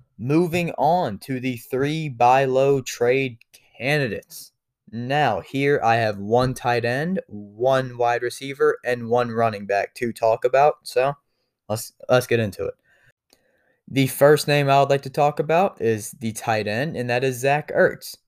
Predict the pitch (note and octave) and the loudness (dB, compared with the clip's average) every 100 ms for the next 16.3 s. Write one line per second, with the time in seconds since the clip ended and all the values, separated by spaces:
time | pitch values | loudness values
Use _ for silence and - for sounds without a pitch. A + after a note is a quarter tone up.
0 | - - C3+ D3 C#3 C#3 D3+ C#3 C3 A2+ | -20 -2 2 2 2 2 2 -2 -6 -6
1 | G#2 C3 C3 - - B2+ B2+ A#2+ A2+ G#2+ | -2 -2 -2 -4 -4 0 0 0 -4 -6
2 | A2 C3 C#3+ B2+ - G#2+ G2+ G2+ A2 A2 | -6 -6 -8 -8 -8 -6 -6 -6 -4 -4
3 | - A2 G2 - C3 C#3 - C#3+ C#3 - | -4 -6 -6 -6 -4 -4 -2 -2 -2 0
4 | C#3 C#3 - C3+ C#3 C#3+ C#3 - _ _ | -2 -2 -6 -4 0 0 0 -6 _ _
5 | _ _ _ B2+ A#2+ - _ _ _ - | _ _ _ 0 0 -6 _ _ _ 0
6 | A#2+ A#2 E3+ F3 C#3+ D3+ - D#3 C#3 C3 | 0 0 0 2 2 -2 2 2 4 0
7 | A#2+ A#2+ A2+ A2 A2 G#2+ - G#2+ G#2 G2+ | 2 2 4 2 -2 -6 -4 -4 -4 -6
8 | G#2 G2+ - - B2 C3 A2 - A#2 G#2+ | -6 -4 -2 2 2 2 0 -2 -4 -4
9 | G#2 - F#2+ F#2 F2+ - - D2+ - _ | -10 -10 -12 -12 -12 -14 -14 -16 -18 _
10 | _ _ C3+ B2+ A#2 - C3+ D3 E3 E3 | _ _ -2 0 -2 0 4 4 4 0
11 | D3 C#3 B2+ A#2 A2 - F#2 F2 F2 - | -2 -2 0 -2 -4 -6 -8 -8 -12 -14
12 | D#2+ D2 A#2 C3 C3 C#3 D3 C#3 B2+ A#2 | -18 -4 0 0 0 -2 -4 -4 -6 -6
13 | - C3+ C3 - B2 A#2 A#2 A2+ G#2+ A2+ | -6 -4 -4 -2 -4 -4 -8 -8 -4 -6
14 | - B2 G#2+ - G#2 G2+ E2+ G2 G2+ G2 | -4 -6 -6 -2 0 0 -2 -2 -4 -8
15 | - - G2+ - - A2+ - A#2 G#2 - | -14 -8 -8 -8 -6 -4 -2 0 0 -2
16 | E2 C2+ - | -8 -10 -14